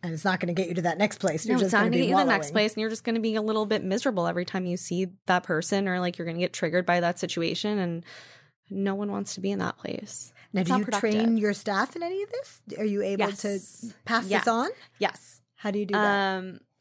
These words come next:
Speaker 2: by having a conversation just like this when looking at a situation and really empowering everyone to be super solution oriented.
Speaker 1: Like, what do you think is a, is a strong mindset? Like, what are the ingredients to that?
Speaker 2: I think it is the ability to take responsibility for your part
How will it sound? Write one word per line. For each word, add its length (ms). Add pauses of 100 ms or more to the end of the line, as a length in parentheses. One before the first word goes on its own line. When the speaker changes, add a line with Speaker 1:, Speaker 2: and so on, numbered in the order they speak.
(920)
Speaker 2:
by 160
having 400
a 60
conversation 600
just 180
like 140
this 320
when 220
looking 260
at 80
a 60
situation 680
and 200
really 280
empowering 520
everyone 340
to 80
be 140
super 400
solution 540
oriented. 580 (400)
Speaker 1:
Like, 140
what 140
do 60
you 140
think 280
is 120
a, 180
is 180
a 60
strong 500
mindset? 560 (120)
Like, 180
what 140
are 80
the 140
ingredients 560
to 120
that? 200 (320)
Speaker 2:
I 180
think 320
it 260
is 500
the 200
ability 560
to 720
take 200
responsibility 680
for 160
your 120
part 340